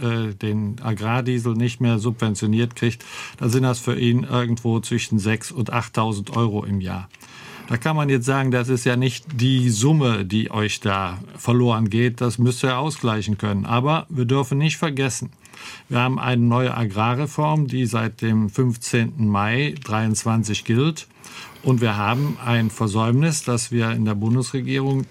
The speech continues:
die Ökoregeln so unattraktiv gestaltet haben, dass landwirtschaftliche Betriebe hundert Euro pro Hektar an Fördermitteln, die sie aus Brüssel kriegen könnten,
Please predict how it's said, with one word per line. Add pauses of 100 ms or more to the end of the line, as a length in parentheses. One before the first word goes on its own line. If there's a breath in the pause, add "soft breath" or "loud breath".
die
Ökoregeln
so
unattraktiv
gestaltet
haben, (300 loud breath)
dass
landwirtschaftliche
Betriebe (720 loud breath)
hundert
Euro
pro
Hektar (320)
an
Fördermitteln,
die
sie
aus
Brüssel
kriegen
könnten,